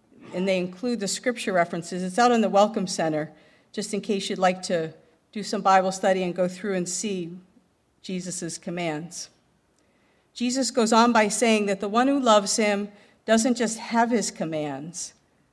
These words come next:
but that person keeps his commands. Obedience, according to Jesus, is the mark or measure of true love. Love to Jesus is not a thing of words.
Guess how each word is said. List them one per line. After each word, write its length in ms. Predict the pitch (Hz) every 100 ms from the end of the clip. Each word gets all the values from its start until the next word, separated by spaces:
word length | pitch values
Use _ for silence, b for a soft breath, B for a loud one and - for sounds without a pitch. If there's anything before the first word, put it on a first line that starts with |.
| _
but 140 | 208 202
that 180 | 196
person 480 | 208 214 208 190 170
keeps 460 | - - 269 - -
his 240 | 156 -
commands. 800 | - 160 147 135 143 139 - - _ _ _ _ _ _ _
Obedience, 720 | 208 220 254 269 233 165 156 -
according 400 | - 208 190 185
to 120 | 202
Jesus, 480 | - 196 190 190 -
is 180 | 180
the 80 | -
mark 540 | 185 190 208 254 - - B B
or 140 | 220
measure 420 | 208 208 202 202 185
of 160 | 170
true 300 | - - 202
love. 480 | 185 160 131 - - _ _ _ _ _ _ _ -
Love 200 | 202 220
to 120 | 247
Jesus 560 | 233 226 202 190 214 202
is 160 | 190 185
not 360 | 185 - -
a 60 | 185
thing 260 | - 202 185
of 220 | 175 - _
words. 680 | 180 180 165 135 - - -